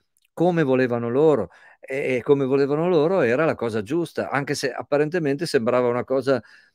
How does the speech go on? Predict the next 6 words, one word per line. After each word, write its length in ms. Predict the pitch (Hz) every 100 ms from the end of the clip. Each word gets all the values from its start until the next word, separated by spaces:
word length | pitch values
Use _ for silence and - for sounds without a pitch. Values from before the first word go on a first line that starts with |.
| _ _
non 200 | 131 143
dico 200 | 190 220
controcorrente, 880 | 151 143 139 131 131 120 117 107 113
sembrava 440 | 139 139 151 160
una 160 | 156 147
cosa 560 | - 156 156 156 135